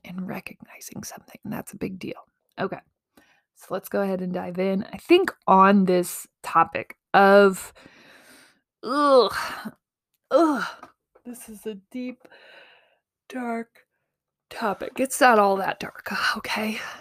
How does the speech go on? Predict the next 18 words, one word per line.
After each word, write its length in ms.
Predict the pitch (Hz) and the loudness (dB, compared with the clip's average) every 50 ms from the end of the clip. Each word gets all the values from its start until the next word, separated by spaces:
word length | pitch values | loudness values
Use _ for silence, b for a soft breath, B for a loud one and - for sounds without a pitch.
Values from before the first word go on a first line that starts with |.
| B B B | B B B
Don't 240 | - 202 202 185 - | -2 -2 -2 -2 -4
worry. 420 | 185 175 170 - 196 196 190 - _ _ _ _ _ _ _ _ _ _ _ _ | -8 -10 -10 -12 -14 -16 -18 -20 _ _ _ _ _ _ _ _ _ _ _ _
Don't 420 | - 202 190 180 180 214 _ - - _ _ _ _ - | -12 -10 -10 -10 -10 -12 _ -20 -20 _ _ _ _ -16
be 140 | 202 196 | -14 -14
afraid. 640 | 190 190 - - - - - 226 - 214 208 208 - - _ _ _ _ _ _ _ | -14 -14 -18 -20 -20 -18 -18 -16 -14 -14 -14 -14 -16 -18 _ _ _ _ _ _ _
There 160 | - 214 214 | -8 -6 -6
is 260 | 208 202 196 - - - | -6 -6 -6 -8 -12 -12
light. 520 | - - - - 240 - - - - _ _ _ _ b b b b b b b b - | -12 -12 -10 -10 -10 -12 -14 -16 -20 _ _ _ _ b b b b b b b b -4
There's 300 | 330 277 240 220 - - | -2 -2 -2 -4 -2 0
light 300 | 226 254 277 294 302 320 | 2 2 4 4 4 2
at 140 | - - | 2 2
the 240 | - - 302 277 262 - | 2 0 2 2 2 0
<laughs> 80 | - - | 0 2
end. 1080 | 254 233 - - - - - - - - 277 - - - - 262 - - - - 269 - - - - - - _ - - 339 330 _ _ 440 _ _ _ _ _ _ _ _ _ _ _ _ _ _ _ _ _ _ _ _ _ _ _ _ _ _ _ _ B 453 466 440 415 403 381 349 339 311 285 269 B B B B B B B B B B B B B B B B B B B B _ _ _ _ _ _ _ - | 2 2 2 -2 -14 -14 -12 -10 -4 -2 -4 -4 -2 0 0 0 0 0 -6 -6 -6 -6 -6 -8 -8 -8 -8 _ -12 -12 -12 -12 _ _ -20 _ _ _ _ _ _ _ _ _ _ _ _ _ _ _ _ _ _ _ _ _ _ _ _ _ _ _ _ B -14 -14 -12 -12 -14 -14 -16 -18 -18 -20 -20 B B B B B B B B B B B B B B B B B B B B _ _ _ _ _ _ _ 0
But 120 | - 240 | 2 2
I 80 | 233 233 | 2 2
do 260 | 202 - 254 277 294 | 2 2 2 2 2
think 580 | 285 - 294 277 269 240 226 - - - - | 2 2 0 0 0 0 -4 -8 -10 -18 -20